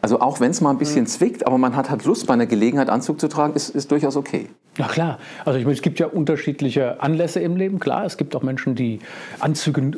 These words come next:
Speaker 2: nur in der Freizeit tragen. Ich habe Kunden, die sich tolle Anzüge kaufen, weil die sagen, "Ich trage gern privat einen schönen Anzug, weil das für mich ein Statement ist. Im Beruf kann ich das aber nicht machen,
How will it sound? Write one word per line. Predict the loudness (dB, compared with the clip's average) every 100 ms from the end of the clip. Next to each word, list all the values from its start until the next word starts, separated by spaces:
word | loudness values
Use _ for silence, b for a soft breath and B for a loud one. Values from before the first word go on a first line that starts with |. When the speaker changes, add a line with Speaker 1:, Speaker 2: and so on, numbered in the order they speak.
| 0
Speaker 2:
nur | 2 2
in |
der | 0
Freizeit | -4 -4 -4 -4
tragen. | -2 -2
Ich | -2
habe | -2
Kunden, | 0 -2 0 0
die | 0
sich | 0 -2 -8
tolle | -4 -2 -2
Anzüge | -2 -4 -2 -2 0
kaufen, | -2 -2 -2 -2 -2 B B
weil | -2
die | 0
sagen, | 0 0 0 -4 -4
"Ich | -4 -4
trage | -10 -6 -4 -4
gern | -2 -2 0 -2 -6 -8
privat | -4 -2 -2 -2 -6
einen | -10
schönen | -6 -2 -2 -2
Anzug, | -4 -2 -2
weil | -2
das | -2
für | -2
mich | -2
ein | -4
Statement | -2 -2 0 -2
ist. | -2 -6 B B
Im | -2 0
Beruf | 0 0 -4 -8 -6
kann | -2
ich | -2
das | 0 0
aber | 0
nicht | 0 0
machen, | -2 -2